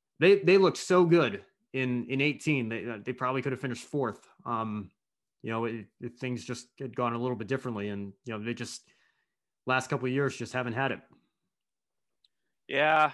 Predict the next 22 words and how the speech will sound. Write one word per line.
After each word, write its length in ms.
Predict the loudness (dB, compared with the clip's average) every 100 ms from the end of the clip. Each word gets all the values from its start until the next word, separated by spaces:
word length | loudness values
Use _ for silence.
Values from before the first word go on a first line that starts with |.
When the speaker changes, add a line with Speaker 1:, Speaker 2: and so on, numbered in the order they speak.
| -4
Speaker 2:
well, 460 | -2 2 4 4 -2 _ -10
uh, 200 | -4 -2 -4 _ _ _ _ _ _ _ _ _
maybe, 500 | -8 -6 -6 -8 -8 _
maybe 320 | -10 -6 -6
they'll, 500 | -2 0 0 -2 -8 _ _ _ _
maybe 240 | -10 -8 -4
they'll 160 | -4
come 260 | -4 -6 -2
back 280 | 0 0 -2
a 60 |
little 240 | -4 -4 -4
bit 200 | -6 -4
with 180 | -6 -6
some 400 | -14 -10 -6 -4
extra 340 | -4 -6 -10
funding. 640 | -6 -6 -6 -6 -6 -8 -10
Um, 480 | -8 -8 -8 -12 -16 _ _ _ _ _ _ _ _
y-, 140 | -8 -6
you 220 | -4 0
never 240 | 0 0
know. 400 | 2 2 2 0 -4 -2
I'm, 400 | 0 0 -2